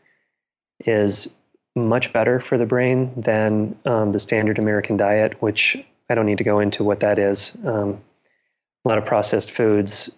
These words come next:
mm, pesticides, additives, chemicals, um, lots of refined carbohydrates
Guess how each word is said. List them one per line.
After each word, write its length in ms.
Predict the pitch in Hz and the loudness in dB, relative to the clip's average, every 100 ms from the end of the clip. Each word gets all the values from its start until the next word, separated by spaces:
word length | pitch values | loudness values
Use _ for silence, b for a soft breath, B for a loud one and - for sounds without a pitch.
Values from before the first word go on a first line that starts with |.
| _ _ - | _ _ -12
mm, 200 | 110 104 | -8 -4
pesticides, 960 | 127 104 - - 110 104 101 101 - - | -2 -2 -4 -2 0 2 0 -2 -10 -6
additives, 580 | 113 107 104 98 104 | -2 0 2 0 -2
chemicals, 800 | - 110 104 113 101 98 - - - _ _ _ | -4 -2 0 0 0 -2 -4 -10 -16 _ _ _
um, 520 | 113 104 101 98 101 b b b b _ | -4 -2 -2 -4 -8 b b b b _
lots 380 | 165 123 120 - | 0 0 0 -4
of 100 | 113 | -2
refined 480 | 104 117 107 110 110 | -2 -2 -2 -2 -2
carbohydrates 880 | 117 107 104 107 113 113 - - | -4 -2 -2 -2 0 -2 -4 -10